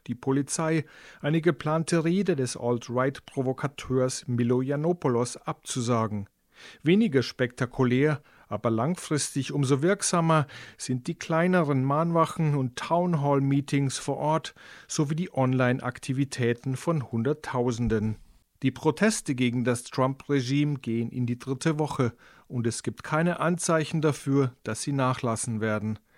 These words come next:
Denn die Empörten, und viele von ihnen gehen zum ersten Mal auf die Straßen,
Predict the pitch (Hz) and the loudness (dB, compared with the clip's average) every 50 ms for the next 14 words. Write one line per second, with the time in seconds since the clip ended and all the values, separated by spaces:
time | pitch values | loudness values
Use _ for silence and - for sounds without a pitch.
0 | - - - - - - - 147 139 175 180 165 160 135 - - 156 175 196 196 | -20 -20 -20 -20 -2 2 2 2 4 2 0 -2 -4 -4 -4 -2 0 2 2 2
1 | - - 190 180 165 - - - - - - _ _ - 123 113 - - - 156 | 0 0 0 2 0 0 -4 -16 -20 -20 -20 _ _ -6 -6 -6 -6 -6 -4 0
2 | 175 185 165 - - 151 151 - 151 147 143 131 127 117 120 123 127 123 - 135 | 2 2 2 2 0 -2 -2 -2 -2 0 0 0 0 0 0 0 0 0 -2 -2
3 | 135 147 165 175 160 - - 151 143 151 175 190 180 135 127 - - - 131 - | -2 0 2 0 0 0 -2 0 0 2 2 2 2 2 0 0 -4 -6 -8 -8
4 | - - 135 139 139 139 - - 156 147 127 | -6 -4 -2 0 0 0 2 2 2 0 0